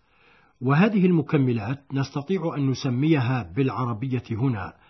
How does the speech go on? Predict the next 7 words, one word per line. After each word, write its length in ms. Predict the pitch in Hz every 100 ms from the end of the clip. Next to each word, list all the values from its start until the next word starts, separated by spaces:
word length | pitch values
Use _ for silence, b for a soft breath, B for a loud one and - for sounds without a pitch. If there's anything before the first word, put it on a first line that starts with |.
| b b b
وفقا 420 | 156 - - 135
للأفعال 1000 | 117 98 92 139 - 117 - 101 135 123
المتعدية 960 | 110 85 117 135 - 123 101 113 156 - b b b b -
أنها 340 | 156 175 147
الأسماء 800 | 156 - 139 - 170 175 156 151 -
في 240 | - 135
حالة 340 | - 156 135